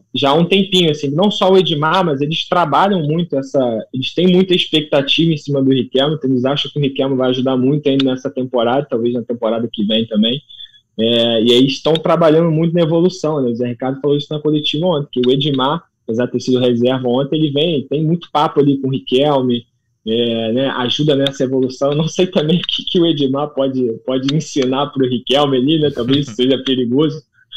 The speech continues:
Mas, é, eles, eles têm muito cuidado com essa evolução do Riquelme, assim, né? Isso é o que a gente ouve ali dando o Vasco já há um tempinho já. Eles não querem queimar o Riquelme, tem muita expectativa em cima dele.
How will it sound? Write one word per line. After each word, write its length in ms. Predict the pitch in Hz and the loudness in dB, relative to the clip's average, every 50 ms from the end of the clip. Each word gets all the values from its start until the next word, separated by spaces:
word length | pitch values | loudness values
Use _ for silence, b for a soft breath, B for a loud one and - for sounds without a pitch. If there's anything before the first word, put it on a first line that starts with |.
| B B B B - | B B B B -6
Mas, 1120 | 123 131 131 135 135 135 135 135 131 131 123 120 117 117 110 98 92 - - - - - - | -4 -2 0 0 0 2 2 2 2 2 2 0 0 -2 -4 -6 -8 -10 -12 -14 -16 -10 -6
é, 260 | 123 123 123 123 123 | -4 -2 0 2 2
eles, 200 | 139 151 - - | 2 2 2 2
eles 180 | 190 170 165 - | 2 2 2 2
têm 120 | - 190 | 4 4
muito 200 | 202 226 220 226 | 4 4 4 2
cuidado 360 | - 240 202 180 165 160 147 | 0 0 2 2 2 2 0
com 80 | - 170 | 0 -2
essa 160 | 156 - 165 | 0 0 -2
evolução 420 | 151 151 151 151 147 - 160 151 | 0 0 0 0 -2 -2 -2 -2
do 80 | 151 151 | 0 0
Riquelme, 440 | 151 147 143 - 147 127 120 117 113 | -2 -2 -2 -2 -2 -2 -2 -2 -4
assim, 220 | 110 - - 110 | -4 -4 -4 -2
né? 100 | 107 107 | 0 0
Isso 200 | 110 120 - - | 0 -2 0 0
é 40 | 151 | 0
o 40 | 139 | 2
que 80 | - | 2
a 60 | 156 135 | 0 0
gente 260 | 151 160 156 - - | 0 -2 -2 2 2
ouve 240 | 139 147 151 139 143 | 4 4 4 4 2
ali 160 | 139 147 131 | 2 2 2
dando 240 | 135 143 147 139 135 | 2 2 2 0 0
o 40 | |
Vasco 340 | 123 127 131 143 139 - 139 | 0 0 0 0 0 -2 -4
já 120 | - 147 143 | -4 -2 -2
há 300 | 147 147 - 139 131 131 | -2 -2 -4 -4 -4 -4
um 80 | 147 | -6
tempinho 460 | 147 - 165 175 170 - 139 135 123 | -4 -4 -4 -4 -4 -4 -4 -2 -2
já. 140 | 113 113 104 | -2 -2 -4
Eles 120 | 104 101 - | -4 -4 -6
não 100 | 127 127 | -6 -6
querem 360 | - 139 135 139 143 139 135 | -2 0 0 0 0 -4 -4
queimar 420 | - 151 147 135 127 127 127 135 | -2 0 0 0 2 0 0 0
o 60 | 139 | 0
Riquelme, 480 | 139 135 - - - 123 131 143 151 147 | -2 -4 -4 -4 -4 -4 -4 -4 -6 -6
tem 120 | - 143 | -4 -4
muita 200 | 139 139 147 - | -4 -4 -4 -6
expectativa 640 | - - 156 147 - - 170 160 156 - - 147 151 156 | -6 -6 -6 -6 -4 -4 -4 -4 -4 -2 -2 0 0 0
em 40 | |
cima 260 | 147 - - 160 151 135 | -2 -4 -4 -4 0 0
dele. 280 | 117 110 104 98 98 | 2 2 2 0 -2